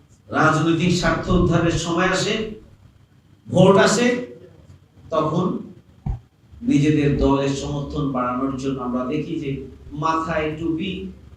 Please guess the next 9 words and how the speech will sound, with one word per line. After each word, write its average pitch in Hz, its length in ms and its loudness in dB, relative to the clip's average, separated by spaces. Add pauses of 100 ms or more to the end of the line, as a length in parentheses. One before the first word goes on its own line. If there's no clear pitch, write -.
(160)
পাঞ্জাবি, 180 680 2 (560)
মসজিদের 160 680 -2 (300)
পাঁচ 156 240 -4
ওয়াক্ত 170 220 -2
নামাজ 151 340 0
না 143 240 0
পড়লেও 135 360 2
জুমার 147 380 0
দিন 135 340 -2